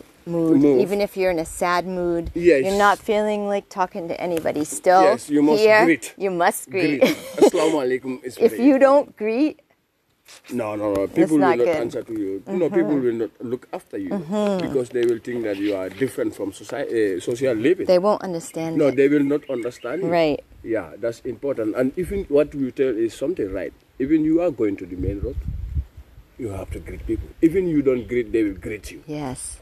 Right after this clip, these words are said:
Speaker 2: You must greet.
Speaker 1: You must. And
Speaker 2: So
Speaker 1: say
Speaker 2: that is impo-,
Speaker 1: hello.
Speaker 2: yeah, you mu-, that's very
Speaker 1: How was your
Speaker 2: important in our s-,
Speaker 1: day?
Speaker 2: yeah, that's a first
Speaker 1: How is the
Speaker 2: important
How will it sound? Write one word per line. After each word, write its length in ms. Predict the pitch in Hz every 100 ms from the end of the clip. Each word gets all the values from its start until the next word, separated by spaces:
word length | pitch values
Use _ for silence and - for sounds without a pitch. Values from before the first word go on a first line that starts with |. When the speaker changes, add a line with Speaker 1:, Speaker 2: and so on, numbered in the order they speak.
| -
Speaker 2:
You 140 | 127
must 320 | 127 127 -
greet. 320 | 123 95 87 -
Speaker 1:
You 140 | 156
must. 440 | 160 170 147 - -
And 80 | -
Speaker 2:
So 60 | 160 139
Speaker 1:
say 0 |
Speaker 2:
that 200 | 190 185
is 60 | 147
impo-, 140 | 170
Speaker 1:
hello. 320 | 170 165 156 151
Speaker 2:
yeah, 100 | 160
you 140 | 131 151
mu-, 140 | 156
that's 280 | 139 147 143
very 160 | 156 190
Speaker 1:
How 160 | 180
was 180 | 185 180
your 200 | 151 131
Speaker 2:
important 80 | 123
in 60 | 190
our 260 | 185 170
s-, 180 | 156 147
Speaker 1:
day? 20 |
Speaker 2:
yeah, 220 | 156 139
that's 240 | 117 127 131
a 120 | 123
first 240 | - 147 180
Speaker 1:
How 180 | 208
is 120 | 214 196
the 80 | 139
Speaker 2:
important 320 | 143 143